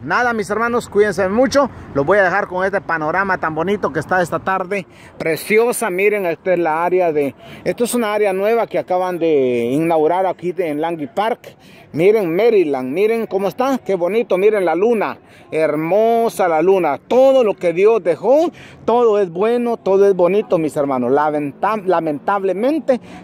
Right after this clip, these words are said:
nosotros los seres humanos somos los culpables de destruir las montañas, los bosques, los ríos, los lagos, el mar y todo lo que es la vegetación. Cuídense mucho,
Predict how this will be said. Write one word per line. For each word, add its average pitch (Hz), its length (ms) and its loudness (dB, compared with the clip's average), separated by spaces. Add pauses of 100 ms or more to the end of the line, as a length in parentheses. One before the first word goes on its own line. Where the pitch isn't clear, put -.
nosotros 190 560 0
los 151 140 -2
seres 202 340 0
humanos 175 320 -2
somos 185 200 -2
los 160 160 0
culpables 214 800 0 (240)
de 160 200 0
destruir 165 460 2
las 175 140 0
montañas, 214 640 -4
los 147 180 0
bosques, 208 460 0
los 143 180 -2
ríos, 226 400 2
los 139 160 -2
lagos, 214 480 0
el 147 140 -2
mar 226 420 -2 (340)
y 269 460 2 (440)
todo 247 300 2
lo 156 160 -4
que 185 300 -2
es 220 180 -6
la 156 280 0
vegetación. 151 840 -2 (160)
Cuídense 214 360 4 (120)
mucho, 285 420 2